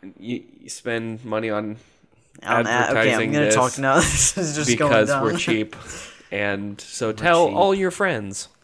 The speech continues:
Speaker 2: Tell all your friends. Give us five stars on iTunes or whatever you listen to it on. Um, yeah.
Speaker 1: And also, that's important because I did switch the hosting for the podcast. So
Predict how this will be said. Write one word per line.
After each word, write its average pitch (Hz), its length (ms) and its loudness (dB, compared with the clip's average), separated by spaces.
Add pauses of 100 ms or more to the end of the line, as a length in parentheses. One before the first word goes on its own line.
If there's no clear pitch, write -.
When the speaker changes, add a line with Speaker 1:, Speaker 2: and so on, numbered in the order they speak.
(160)
Speaker 2:
Tell 147 180 0
all 165 180 2
your 170 120 2
friends. 131 460 -6
Give 156 160 -4
us 170 200 0
five 151 340 2
stars 139 420 -2
on 113 120 -6
iTunes 117 680 -8 (520)
or 117 260 -2
whatever 104 300 -4
you 104 180 -8
listen 101 340 -6
to 101 200 -6
it 98 240 -8 (340)
on. 98 500 -8 (720)
Um, 104 500 -4 (840)
yeah. 139 240 0 (340)
Speaker 1:
And 175 120 -4
also, 220 260 0
that's 220 240 0
important 165 440 0
because 147 520 -2
I 143 60 0
did 175 240 0
switch - 400 -2
the 120 80 -2
hosting 127 520 -4
for 120 140 -12
the 104 60 -14
podcast. 123 560 -2
So 113 420 0